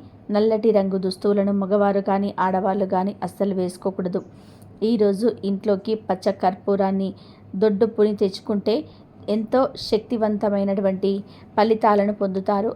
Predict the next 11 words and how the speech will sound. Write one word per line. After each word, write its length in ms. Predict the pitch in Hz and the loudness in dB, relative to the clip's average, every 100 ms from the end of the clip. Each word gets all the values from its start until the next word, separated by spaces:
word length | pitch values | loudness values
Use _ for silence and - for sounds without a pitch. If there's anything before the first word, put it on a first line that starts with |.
| - | -4
అంటే 240 | 202 208 294 - - - - 220 | 0 0 0 -4 -20 -16 -6 -2
మీరు 220 | 226 214 214 | 2 0 2
చేసే 340 | 220 208 - 226 214 | 2 2 2 0 0
ఏ 120 | 185 208 | 0 0
పనికి 460 | 208 202 202 202 214 - | 0 -2 -2 -4 -8 -4
తిరుగు 280 | 202 196 202 202 | -4 -2 0 2
అనేది 300 | 190 185 208 202 | 0 2 2 2
ఉండదు. 280 | 190 180 190 - - - - - | 0 0 -2 -8 -20 -20 -14 -6
అంతేకాదు, 560 | 208 208 226 240 196 196 - - | -2 0 0 2 0 0 -4 -6
మీ 100 | 226 | -2
యొక్క 220 | 214 202 | 0 2